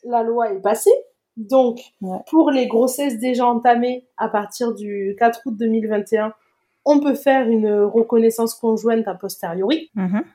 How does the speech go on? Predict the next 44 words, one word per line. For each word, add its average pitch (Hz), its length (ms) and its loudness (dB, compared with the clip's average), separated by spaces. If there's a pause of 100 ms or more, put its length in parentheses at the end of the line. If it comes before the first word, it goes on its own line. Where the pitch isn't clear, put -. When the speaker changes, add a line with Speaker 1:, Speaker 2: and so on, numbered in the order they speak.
Speaker 1:
Donc, 247 420 4
on 220 120 6
se 185 140 -4
dit, 254 260 2
bon, 202 180 4
ben, 180 300 0
euh, 165 160 2
on 160 160 -4
va, 160 320 -4
on 180 120 -8
va 160 120 -10
se - 160 -14
marier, 277 600 -2
la 196 140 2
date 185 240 -8
est 175 40 -18
prévue, 180 580 -10
le 208 280 -2
onze 214 180 0
décembre. 185 760 0 (460)
Euh, 170 240 -2
donc, 208 260 2
on 196 200 2
organise 196 500 2
un 190 80 -4
peu 196 160 -8
tout - 160 -10
ça. 247 180 2
On 226 140 2
a 180 100 -2
prévu 196 340 -8
de - 60 -20
faire 180 160 -8
un 165 100 -8
truc 220 220 -10
vraiment, 202 480 -2
euh, 185 120 -4
très 214 560 -2
simple 220 560 -2 (100)
avec, 180 360 -4
euh, 175 200 -6
juste 196 260 -10
nos 185 200 -2
témoins. 214 580 2